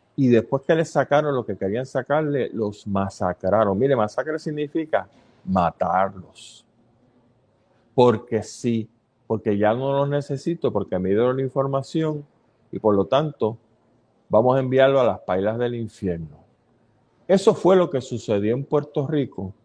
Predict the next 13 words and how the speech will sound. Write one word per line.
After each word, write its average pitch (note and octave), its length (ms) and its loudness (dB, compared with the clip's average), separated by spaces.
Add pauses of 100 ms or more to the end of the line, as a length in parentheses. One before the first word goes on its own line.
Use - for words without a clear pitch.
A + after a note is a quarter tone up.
(580)
con A2+ 260 4
gente C3 640 0 (720)
como G#2 320 2
el G2 80 2
sucio G2+ 800 0 (100)
Juan E3+ 420 2 (100)
Ponce E3+ 520 2
de F3+ 140 -2
León. A2 340 -2 (1500)
Y G#2 80 0
si A#2+ 160 2
nosotros E3 420 4
llegamos F#3+ 520 0